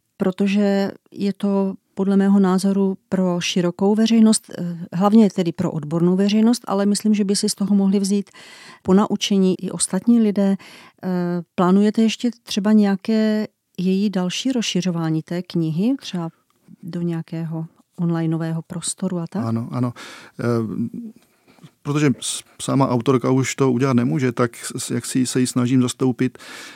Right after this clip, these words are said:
Speaker 2: a postarat se o to, aby se, eh, kniha dostala, eh, ke všem zájemcům, ať už jsou to čtenáři, anebo posluchači. Eh, knihu si lze objednat v běžných knihkupectvích, jako například knihy Dobrovský, Kosmas,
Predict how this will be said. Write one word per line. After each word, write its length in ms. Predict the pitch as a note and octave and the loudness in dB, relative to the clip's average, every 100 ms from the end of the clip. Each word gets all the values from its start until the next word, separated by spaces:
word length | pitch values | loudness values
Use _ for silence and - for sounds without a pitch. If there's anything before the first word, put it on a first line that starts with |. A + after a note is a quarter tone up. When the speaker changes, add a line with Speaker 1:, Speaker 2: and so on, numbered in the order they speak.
| - _ - | -20 _ -4
Speaker 2:
a 380 | B2 B2 B2 A2 - - - - C3+ - | 0 2 0 -2 -8 -18 -18 -16 -16 -4
postarat 400 | C3+ - C3 B2+ | -4 0 0 0
se 120 | A#2+ | -2
o 80 | A2+ | -4
to, 140 | A2 | -4
aby 220 | A2+ G#2+ | -4 -4
se, 320 | A2+ - A#2 A2+ - | -4 -2 -4 -6 -10
eh, 120 | A#2 | -10
kniha 340 | - A#2 A#2+ | -2 -2 0
dostala, 540 | A2+ A#2 - A#2 A#2 A#2+ C3 A#2 | -2 -6 -4 -2 -2 -6 -10 -12
eh, 20 | A2 _ _ _ | -12 _ _ _
ke 140 | - | -16
všem 200 | A#2 A#2+ | -4 0
zájemcům, 680 | A2+ G#2+ A2 G#2+ - A#2 A2 - | 0 -2 -4 -4 -4 -6 -6 -6
ať 140 | B2 A#2+ | -4 -4
už 80 | |
jsou 100 | - | -4
to 140 | A#2 A#2+ | -6 -6
čtenáři, 680 | - A2+ A#2 A#2 A#2 A#2+ A#2 | -4 -2 0 -2 -2 -4 -4
anebo 200 | A#2 A2+ | -4 -4
posluchači. 640 | - - A#2+ A#2 - - - - - - - - - _ | -6 -4 -4 -6 -12 -14 -16 -20 -20 -20 -20 -20 -20 _
Eh, 260 | A2 A2+ A2+ | -6 -2 -2
knihu 260 | - C#3 D3+ | 2 2 2
si 160 | - | 2
lze 180 | D3+ C#3 | 2 2
objednat 480 | A#2+ A#2+ B2+ C3+ A2+ | 2 2 4 4 2
v 20 | |
běžných 360 | A#2+ A#2 C3 - | 0 0 0 0
knihkupectvích, 840 | A#2+ B2+ - B2+ - B2+ C#3+ - | -2 -2 -4 -4 0 0 0 -4
jako 220 | A#2 A#2 | -4 -2
například 440 | A2+ - A#2 A#2+ - | -2 -4 -4 -4 0
knihy 260 | A#2+ A2+ | 0 0
Dobrovský, 760 | A2+ A#2 A#2 - - A#2 B2 B2+ | -2 -2 -4 -6 -2 0 0 -2
Kosmas, 600 | - A#2 - A#2 A#2 - | -6 -4 -2 -2 -2 -6